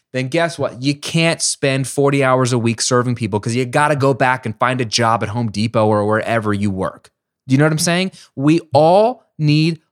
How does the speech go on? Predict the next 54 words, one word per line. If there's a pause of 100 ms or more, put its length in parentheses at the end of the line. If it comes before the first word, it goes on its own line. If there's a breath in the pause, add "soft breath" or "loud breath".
money
to
live.
And
if
you
can't
generate
that
money
in
your
business,
you're
gonna
have
to
go
generate
it
somewhere
else. (320 loud breath)
And
then
that
means
that
your
business
has
to
be
a
sideshow
or
a
hobby (280 loud breath)
or (100)
something
that
you
volunteer
on,
which
is
fine,
but
that's (100)
all
it'll
be.
You'll
have (360)
less